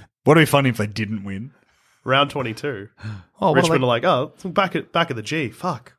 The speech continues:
Speaker 2: We can be beaten there." Oh, what's this? The other team? Oh, it's a fucking freight train. It's Essendon.
Speaker 1: <laughs>
Speaker 2: And then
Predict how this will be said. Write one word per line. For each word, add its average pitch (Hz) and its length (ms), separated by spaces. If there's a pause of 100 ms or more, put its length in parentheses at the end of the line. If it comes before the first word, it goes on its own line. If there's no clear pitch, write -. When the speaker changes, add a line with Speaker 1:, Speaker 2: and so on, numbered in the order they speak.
Speaker 2:
We 160 80
can 214 80
be 190 100
beaten 139 280
there." 104 240 (420)
Oh, 302 320 (380)
what's 233 180
this? 202 400 (220)
The 165 80
other 214 120
team? 254 240
Oh, 302 120
it's 247 100
a 247 60
fucking 269 400
freight 285 400
train. 226 320
It's 247 100
Essendon. 277 1040
Speaker 1:
<laughs> - 40 (500)
Speaker 2:
And 190 120
then 214 180